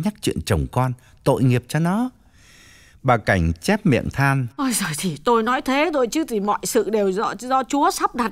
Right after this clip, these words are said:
Speaker 2: cả. Huống chi nó lại còn tuổi dần, cao số là chuyện thường."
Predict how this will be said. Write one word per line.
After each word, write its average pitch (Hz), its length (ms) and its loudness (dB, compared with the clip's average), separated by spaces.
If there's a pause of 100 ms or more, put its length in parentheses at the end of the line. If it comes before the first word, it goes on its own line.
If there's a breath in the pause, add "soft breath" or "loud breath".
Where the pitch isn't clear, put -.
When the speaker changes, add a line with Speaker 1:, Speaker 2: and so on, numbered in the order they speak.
Speaker 2:
cả. 170 380 0 (580 loud breath)
Huống 311 260 0
chi 262 320 2 (180)
nó 262 280 2
lại - 100 -8
còn 190 200 -4
tuổi 160 200 -4
dần, 247 380 -2 (480)
cao 277 260 -6
số 285 320 -2
là 240 120 -2
chuyện 160 220 -6
thường." 196 420 -2